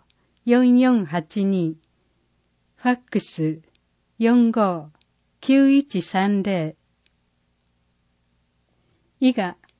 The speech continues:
オレンジカフェ。認知症を理解するために、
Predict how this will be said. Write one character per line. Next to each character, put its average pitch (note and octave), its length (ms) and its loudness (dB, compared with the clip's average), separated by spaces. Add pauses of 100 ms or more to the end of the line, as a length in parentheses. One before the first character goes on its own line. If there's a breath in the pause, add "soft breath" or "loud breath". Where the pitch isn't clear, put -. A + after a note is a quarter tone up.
(200)
オ A3 100 0
レ C4 160 4
ン C4 100 0
ジ A3+ 160 -6
カ A3 180 -8
フ - 160 -10
ェ。 E3+ 140 -8 (1300)
認 C#4+ 280 4
知 - 80 -20
症 B3+ 540 -2
を B3 40 -2
理 B3+ 140 -2
解 A3+ 300 -2
す - 180 -6
る G3+ 140 -4
た F#3+ 160 -6
め G3 180 -4
に、 F3 240 -6